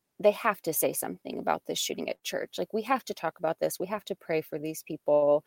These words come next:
Um, you know, they'll definitely say something.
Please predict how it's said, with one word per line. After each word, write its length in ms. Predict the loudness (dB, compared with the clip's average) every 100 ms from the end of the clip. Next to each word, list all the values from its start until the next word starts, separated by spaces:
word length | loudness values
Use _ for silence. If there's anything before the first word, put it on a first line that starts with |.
| -6 -20 _ _
Um, 340 | -2 -2 -2 -4
you 80 | -2
know, 120 | 4
they'll 160 | 4
definitely 380 | 6 4 4 -2
say 180 | -2 -4
something. 640 | -4 -6 -10 -12 -10 -8